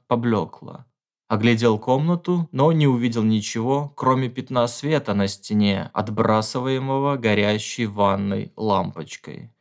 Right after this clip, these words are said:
Из дальнего угла донесся звук, словно там зашебуршала мышь. Он посмотрел туда, но ничего не увидел. Еще минута. Он откашлялся.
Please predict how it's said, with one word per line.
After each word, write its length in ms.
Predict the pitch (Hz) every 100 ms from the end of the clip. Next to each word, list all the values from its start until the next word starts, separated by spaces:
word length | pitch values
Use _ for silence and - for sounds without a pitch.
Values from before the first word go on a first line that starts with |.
| _
Из 200 | - 110
дальнего 380 | 101 113 110 110
угла 340 | 110 107 120 127
донесся 560 | 120 120 127 - 143
звук, 520 | 123 131 170 107 - -
словно 360 | - 101 104
там 320 | 101 117 135 151
зашебуршала 800 | 143 - 117 113 - 117 117
мышь. 580 | 113 107 101 - - - _ _ _
Он 200 | 151 202
посмотрел 580 | 156 156 135 135 156
туда, 400 | 175 175 175 175 175 _ -
но 300 | 156 185 180
ничего 460 | 131 113 123 117 123
не 140 | 120
увидел. 640 | 120 104 101 - - - _ _ _
Еще 400 | - 202 170 139
минута. 640 | 120 113 110 107 107 107 113 _ _ _
Он 220 | 156 175
откашлялся. 880 | 156 - 123 104 - - - - -